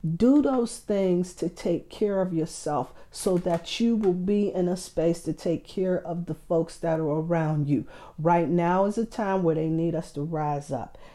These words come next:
People need our support out here in this world. We gotta make ourselves available to all of those individuals out here that may be struggling with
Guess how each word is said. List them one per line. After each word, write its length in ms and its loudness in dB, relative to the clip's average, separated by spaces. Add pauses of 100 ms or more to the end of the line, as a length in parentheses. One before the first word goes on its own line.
(220)
People 320 0
need 540 2 (260)
our 340 2 (120)
support 680 -2 (140)
out 140 -12
here 220 0
in 140 -2
this 240 -6
world. 300 0
We 80 0
gotta 200 -4
make 400 0
ourselves 520 -4
available 640 -2 (220)
to 440 4 (380)
all 260 6
of 80 2
those 240 4
individuals 680 2
out 220 -2
here 220 4
that 120 -2
may 220 0
be 160 -4
struggling 640 0
with 140 -4